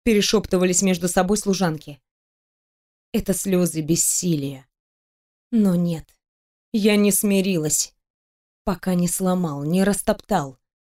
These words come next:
Собиралась противостоять до последнего, но теперь не лезть на рожон.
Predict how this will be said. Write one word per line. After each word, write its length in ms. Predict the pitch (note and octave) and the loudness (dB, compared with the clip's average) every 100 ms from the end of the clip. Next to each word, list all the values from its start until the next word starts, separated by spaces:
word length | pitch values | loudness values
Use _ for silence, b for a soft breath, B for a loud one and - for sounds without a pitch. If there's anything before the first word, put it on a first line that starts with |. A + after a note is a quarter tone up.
| _ _ - | _ _ -8
Собиралась 560 | - G#3+ G3 F#3 F#3 - | 0 2 4 4 2 0
противостоять 720 | F#3 G3+ F#3 - F#3+ F#3+ F3 | -2 0 0 0 2 2 0
до 80 | - | 0
последнего, 580 | G3 - B3 G3+ F3 F3 | 0 2 2 2 2 4
но 140 | G3 | 2
теперь 420 | - G#3 A3+ A3+ | 0 0 2 4
не 220 | A3+ A3 | 4 4
лезть 240 | G3+ F#3+ G#3 | 2 2 0
на 100 | F#3+ | 2
рожон. 400 | G3 E3+ D3+ | 0 -2 -8